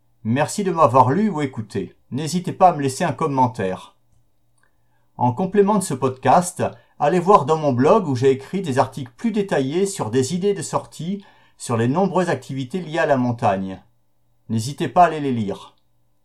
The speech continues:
Le mois prochain, je vous parlerai de cascades de glace dans ma vallée.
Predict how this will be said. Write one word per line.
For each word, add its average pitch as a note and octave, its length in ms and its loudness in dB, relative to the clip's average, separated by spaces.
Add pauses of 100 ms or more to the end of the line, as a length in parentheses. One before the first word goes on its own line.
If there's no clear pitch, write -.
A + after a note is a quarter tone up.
(720)
Le G#2+ 120 -2
mois E3 220 4
prochain, F#3 500 0
je C3+ 120 -2
vous A#2+ 160 -2
parlerai D3 500 6
de C3 100 0
cascades F#3 460 0
de D3+ 100 -2
glace D#3+ 280 4
dans D3+ 100 -2
ma C#3 140 6
vallée. G#2+ 400 -2